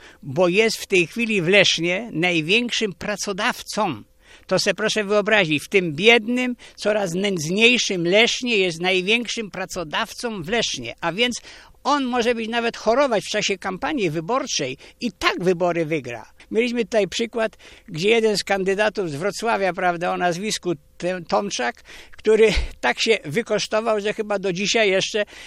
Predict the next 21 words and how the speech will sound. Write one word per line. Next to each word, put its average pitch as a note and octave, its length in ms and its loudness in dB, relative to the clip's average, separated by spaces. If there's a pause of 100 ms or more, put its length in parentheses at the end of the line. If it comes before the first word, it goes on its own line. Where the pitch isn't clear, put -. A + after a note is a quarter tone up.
(120)
skutkują G#3+ 720 0 (420)
<laughs> - 260 -18
jego, F#3+ 540 0
jego, F3+ 520 2
jego, F3 480 -2
e, D#3+ 60 -4
problemy F3+ 840 -2
finansowe. F3 500 -2
Chociaż, F#3+ 400 -2 (100)
broń D#3 440 -6
Boże, F#3 300 -2
nie G#3+ 180 4
znam D3+ 220 -4
tych D3 160 -6
spraw G3 300 -4
i F3+ 40 -4
dlatego E3+ 360 -6
nie F3 160 -2
chcę F3 180 -6
do D#3 120 -8
tego E3 280 -4